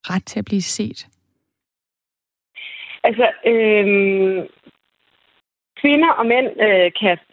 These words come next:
Speaker 2: selvfølgelig skrive om de samme ting, men, øh, kvinder, øh, har et andet, øh, blik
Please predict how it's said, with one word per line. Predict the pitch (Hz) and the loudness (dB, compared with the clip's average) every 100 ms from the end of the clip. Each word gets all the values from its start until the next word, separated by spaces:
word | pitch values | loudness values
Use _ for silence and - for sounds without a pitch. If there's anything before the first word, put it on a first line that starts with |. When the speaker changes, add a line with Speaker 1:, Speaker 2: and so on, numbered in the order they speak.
| - | -10
Speaker 2:
selvfølgelig | 220 262 269 277 - | -4 2 2 0 -4
skrive | - 254 | 0 2
om | 262 208 | 2 0
de | |
samme | 190 175 180 - | 0 -2 -2 0
ting, | 285 - | 0 0
men, | 208 190 185 | 0 0 2
øh, | 170 165 - | 2 0 -2
kvinder, | 214 233 247 - | 0 2 2 2
øh, | 190 180 175 180 202 | 2 4 2 0 -2
har | 202 | 0
et | 185 | 2
andet, | 180 196 208 | 2 0 -2
øh, | 196 165 - | -2 -4 -2
blik | 254 | -4